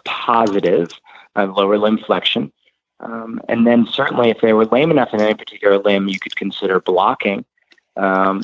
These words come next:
the specific nerves that innervate the bottom of the condyle there, the bottom of the cannon bone. Um, or you could do advanced imaging.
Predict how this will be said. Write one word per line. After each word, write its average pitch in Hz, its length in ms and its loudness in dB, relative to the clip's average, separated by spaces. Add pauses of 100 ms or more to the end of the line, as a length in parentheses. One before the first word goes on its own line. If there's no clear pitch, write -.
the - 80 -2
specific - 760 -2
nerves 104 600 0
that 98 260 0
innervate 104 520 2 (340)
the 101 80 2
bottom 95 360 0
of 90 60 -4
the 90 80 -2
condyle 90 540 0
there, 90 200 -2
the 87 80 -4
bottom 90 340 -2
of 90 120 -8
the 90 80 -6
cannon 95 340 -2
bone. 82 320 -4 (460)
Um, 107 500 0 (380)
or 165 320 2
you 120 100 -4
could 123 140 -6
do 117 180 0 (140)
advanced 104 560 -4
imaging. 104 500 -2